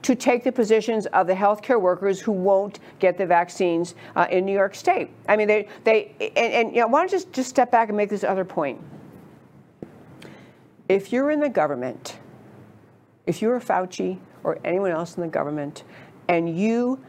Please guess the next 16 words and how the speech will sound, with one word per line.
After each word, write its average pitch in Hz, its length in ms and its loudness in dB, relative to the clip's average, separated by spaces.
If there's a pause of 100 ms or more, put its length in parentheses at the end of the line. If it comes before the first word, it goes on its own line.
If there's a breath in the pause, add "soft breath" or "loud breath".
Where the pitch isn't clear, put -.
(160)
had 190 580 -2
the 165 80 -2
information 180 720 -2
we 165 60 0
now 165 340 -2
have 175 200 -4
available, 156 640 -4 (560 loud breath)
you 175 80 0
had 160 260 -2
doctors 180 440 -2
telling 160 400 -2
you, 156 260 -2 (280 loud breath)
We 180 220 2
are 196 280 -2
essentially 175 680 0
finding 170 640 0